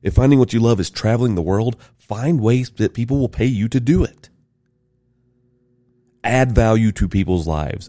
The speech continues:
Add value to your life. Don't give in to the whole mentality of,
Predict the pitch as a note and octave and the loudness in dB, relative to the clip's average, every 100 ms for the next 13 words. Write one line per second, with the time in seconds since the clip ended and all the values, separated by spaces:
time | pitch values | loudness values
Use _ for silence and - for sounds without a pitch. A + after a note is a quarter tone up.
0 | - G#2 A2 G2+ F#2 F#2+ - F2+ A#2 G2 | -2 -2 0 0 0 -2 -6 -4 -2 -2
1 | D2+ A1+ - _ _ _ _ _ _ _ | -4 -12 -18 _ _ _ _ _ _ _
2 | - F#2 A#2+ E3 F3 - _ _ _ _ | -20 -2 2 4 2 -2 _ _ _ _
3 | G2+ C#3+ A#2+ C#3 C3+ F#2 E2+ - A#2 F#2 | 2 4 6 4 4 2 -2 0 2 2
4 | F#2 A2 G#2+ G#2 F#2 G#2+ A#2+ G2+ E2 | 2 0 0 -2 -2 -2 -2 0 -2